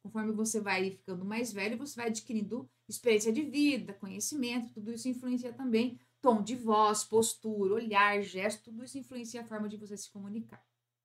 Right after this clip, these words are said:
Ainda temos os níveis da fala,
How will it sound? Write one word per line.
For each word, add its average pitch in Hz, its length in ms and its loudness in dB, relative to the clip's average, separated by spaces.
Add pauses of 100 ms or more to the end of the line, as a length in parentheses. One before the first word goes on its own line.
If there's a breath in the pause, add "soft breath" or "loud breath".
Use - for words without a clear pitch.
(600)
Ainda 233 580 2 (380)
temos 254 320 4
os 262 160 0
níveis 302 480 2
da 202 160 0
fala, 160 340 -6